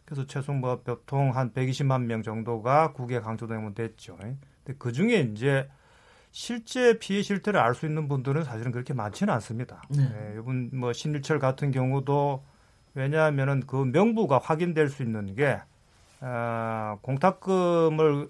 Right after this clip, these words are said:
Speaker 1: 어, 공탁 명부를 조사한, 어, 그게 대개 한 뭐 팔천오백 명 정도, 어?
Speaker 2: 네.
Speaker 1: 할 수 있-,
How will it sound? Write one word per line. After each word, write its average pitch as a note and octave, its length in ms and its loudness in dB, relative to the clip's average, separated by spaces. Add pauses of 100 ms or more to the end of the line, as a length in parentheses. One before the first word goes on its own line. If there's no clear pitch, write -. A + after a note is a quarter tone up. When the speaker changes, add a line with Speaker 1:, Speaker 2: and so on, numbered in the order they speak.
Speaker 1:
어, B2+ 460 -2
공탁 D3+ 320 -2
명부를 A3+ 340 2
조사한, B2 680 0 (100)
어, B2 540 -12
그게 B2 200 -2
대개 B2 220 -2
한 A#2+ 140 -2
뭐 A2+ 320 -8
팔천오백 D3 560 -2
명 A#3 120 2
정도, G#2+ 360 -4 (100)
어? C#3 160 -2 (160)
Speaker 2:
네. C#3 300 4 (160)
Speaker 1:
할 D3 120 -6
수 C#3 140 -12
있-, C3+ 60 -8